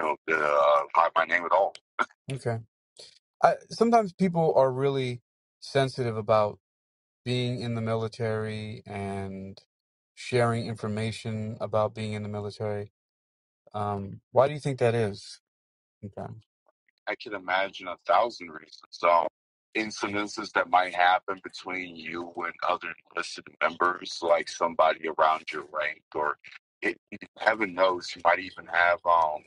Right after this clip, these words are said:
Speaker 1: somebody who's an officer rank who might have a personal issue with you during a past, uh, deployment.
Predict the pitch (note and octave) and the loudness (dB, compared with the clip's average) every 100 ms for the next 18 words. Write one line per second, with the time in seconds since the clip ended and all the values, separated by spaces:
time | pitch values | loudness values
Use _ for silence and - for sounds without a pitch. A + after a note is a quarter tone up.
0 | - - - E2+ E2 D#2+ E2 - - - | -14 -12 -10 0 2 2 0 -12 -18 -10
1 | - D2+ G2 - - - D2 D2 - - | 0 2 2 0 -8 -6 -6 -6 -8 -12
2 | _ _ _ _ _ - A#2+ G#2+ G2 G2 | _ _ _ _ _ -10 -2 2 4 4
3 | F#2 - F#2+ - D#2 F2+ F#2 - F2 E2+ | 0 -12 -12 -10 -12 -8 -6 -8 -8 -10
4 | - F2 E2+ _ F2 E2 E2 - - E2+ | -8 -10 -10 _ -4 -2 -4 -6 -4 2
5 | E2 E2 - C#2 E2 _ _ - E2 D#2 | 2 2 -4 -16 -18 _ _ 2 4 4
6 | C2+ - _ G2 A2+ E2 | -2 -10 _ -4 -4 -4